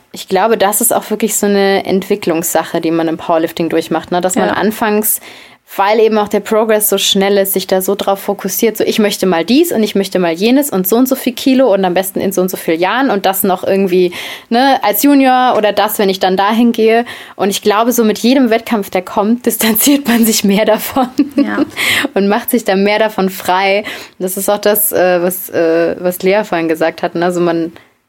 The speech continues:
Speaker 1: man weiß halt auch nie, was jetzt kommt bei einem Wettkampf oder auch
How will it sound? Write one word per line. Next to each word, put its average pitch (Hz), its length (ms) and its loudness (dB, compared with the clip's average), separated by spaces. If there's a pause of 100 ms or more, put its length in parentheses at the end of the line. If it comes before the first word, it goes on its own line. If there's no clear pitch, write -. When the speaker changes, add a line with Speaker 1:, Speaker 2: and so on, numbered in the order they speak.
(600)
Speaker 1:
man 175 520 0
weiß 170 380 -2
halt 185 200 0
auch - 200 -4
nie, 185 600 2 (320)
was 165 180 -8
jetzt - 240 -10
kommt 151 540 -6 (160)
bei 151 40 -12
einem 147 220 -10
Wettkampf 147 580 -6
oder - 240 -4
auch 151 200 -2